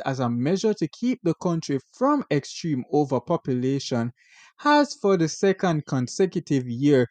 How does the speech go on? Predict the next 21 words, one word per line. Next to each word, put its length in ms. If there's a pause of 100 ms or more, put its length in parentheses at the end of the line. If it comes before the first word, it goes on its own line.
(140)
seen 280
a 140
slowdown 720 (100)
in 380
population. 880 (840)
China 300
has 260
seen 280
a 220
population 720
decline 460
of 320
two 320
point 260
seven 420
five 460
million 580
people 400 (160)
for 280
twenty 600
twenty-three, 720